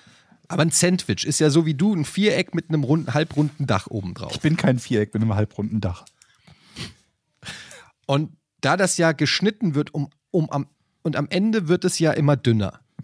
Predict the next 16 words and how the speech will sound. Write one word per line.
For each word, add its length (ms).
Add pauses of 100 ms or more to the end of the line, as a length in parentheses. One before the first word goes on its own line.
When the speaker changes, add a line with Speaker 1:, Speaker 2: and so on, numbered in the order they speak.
Speaker 1:
Das 180
heißt, 260
du 80
hast 180
ja 120
so 340
quasi 400
eine 140
Form, 540 (160)
so 140
dass 180
es 260 (260)
hier 340
breit 400
ist. 420 (880)
Gu-, 120